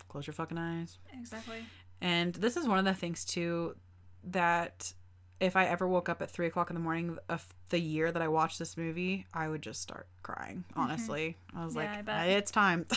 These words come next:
Speaker 1: <laughs> They're coming." So the prosecutor says they will prove that Emily's medical condition needed medical and psychological treatment, but that her care was entrusted to Father Moore, and he betrayed her by having her abandon medication and go the route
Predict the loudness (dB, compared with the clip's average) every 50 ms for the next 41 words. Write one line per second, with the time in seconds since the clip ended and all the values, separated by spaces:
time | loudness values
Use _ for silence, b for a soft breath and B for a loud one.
0 | 2 6 6 8 12 12 12 12 12 12 12 12 12 12 6 2 0 -2 -4 B
1 | B B B B B B B B B B B B B B B B B B B B
2 | 4 6 6 10 12 12 12 12 8 4 2 4 4 4 4 4 4 4 6 6
3 | 6 6 6 6 4 2 2 2 2 2 2 2 2 2 2 2 0 0 2 0
4 | 0 2 2 4 4 4 2 2 0 0 0 0 2 2 2 0 0 0 0 0
5 | 0 -2 -2 -2 -2 -2 -2 -2 -2 0 2 2 2 0 0 -4 -6 -4 -2 0
6 | 0 0 2 2 2 2 0 -2 -4 -6 -10 -8 -2 -2 -2 0 0 -2 0 0
7 | -2 -2 0 2 2 4 4 2 0 -2 -4 -4 -4 -6 -6 -6 -6 -2 0 0
8 | 0 0 0 -2 -2 0 0 -2 0 -2 -2 -4 -4 -6 -6 -6 -4 -4 -2 -2
9 | -2 -2 -2 -2 -2 -2 -2 -2 -4 -6 -4 -4 -2 -2 -2 -4 -4 -6 -6 -4
10 | -4 -4 -6 -4 0 4 4 4 4 4 2 0 0 0 -2 -2 0 0 0 0
11 | 0 2 2 2 2 2